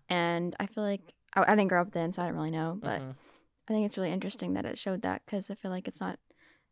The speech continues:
Speaker 1: a very popular, like, opinion that at least parent, or baby boomers, like, appreciated at the time, so.
Speaker 2: Yeah.
Speaker 1: Yeah.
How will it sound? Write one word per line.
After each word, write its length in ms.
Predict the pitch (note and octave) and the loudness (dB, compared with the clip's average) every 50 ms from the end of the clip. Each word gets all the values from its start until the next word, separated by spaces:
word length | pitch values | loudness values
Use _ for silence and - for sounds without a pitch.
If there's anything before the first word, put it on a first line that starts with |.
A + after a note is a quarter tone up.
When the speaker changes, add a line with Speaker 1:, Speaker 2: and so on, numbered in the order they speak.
| _ _ | _ _
Speaker 1:
a 60 | - | 0
very 180 | G3 G3+ F#3+ F#3+ | 2 2 2 2
popular, 560 | F#3+ - G3 F#3+ F#3 F#3+ F#3 F3+ F3+ F3+ F3 | 0 -2 -4 -2 -2 -2 0 0 0 0 0
like, 280 | F3 F3+ F3+ - C#4 - _ _ _ _ - | 0 -2 -2 -4 -6 -12 _ _ _ _ -10
opinion 640 | G3 - - G3+ F#3+ F#3 F3+ F3 E3+ F3 F#3+ G#3 G#3 | -10 -6 -2 -2 0 0 0 0 -2 -2 -4 -2 0
that 220 | F#3+ F3 - - _ _ _ _ _ _ _ _ | 0 0 0 -2 _ _ _ _ _ _ _ _
at 60 | - | -4
least 320 | F3+ F#3 F#3+ F#3+ - - - | -4 -2 -2 -4 -4 -8 -6
parent, 320 | - G3+ F3+ F3+ D#3 - | -4 -2 -2 0 4 4
or 60 | G3 | 6
baby 200 | F#3+ G3 G3 G3 F#3 | 8 8 8 8 6
boomers, 380 | F3+ F#3 F3+ F3+ F3+ F#3+ - | 6 2 2 2 0 0 0
like, 160 | G3+ F3+ F3 - | -2 -2 -2 -4
appreciated 640 | F#3+ - - G3 F#3 - - F#3 F3+ F3+ F#3 F3+ | -10 -8 -6 -6 -6 -4 -4 -4 -4 -4 -4 -4
at 120 | F#3 F3+ - | -6 -6 -8
the 40 | - | -8
time, 320 | - F#3 F3+ F3+ F3+ F#3 | -8 -6 -6 -4 -4 -6
so. 260 | - - G3 F#3 F#3+ - - - | -6 -8 -8 -8 -8 -10 -10 -4
Speaker 2:
Yeah. 380 | C3+ C3 C3 B2 A#2 A2+ B2 - _ | 0 2 2 2 2 0 -2 -6 _
Speaker 1:
Yeah. 280 | - - - - - | -6 -4 -4 -4 -6